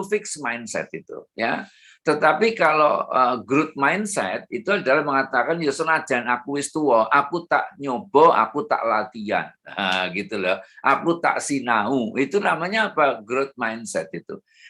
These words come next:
Ya, jadi pikirannya bertumbuh terus, ya, pengetahuannya berkembang terus, ya, walaupun sudah usianya sudah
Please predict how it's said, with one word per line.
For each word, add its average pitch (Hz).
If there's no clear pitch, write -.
Ya, 120
jadi 127
pikirannya 156
bertumbuh 143
terus, 175
ya, 127
pengetahuannya 135
berkembang 113
terus, 156
ya, 123
walaupun 175
sudah 113
usianya 107
sudah 117